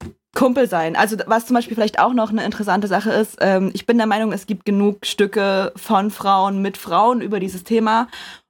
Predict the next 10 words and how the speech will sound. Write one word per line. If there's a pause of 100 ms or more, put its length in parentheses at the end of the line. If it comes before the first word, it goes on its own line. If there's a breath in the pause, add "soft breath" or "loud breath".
und
mir
war
es
einfach
wichtig,
dass
ich
mal,
ähm,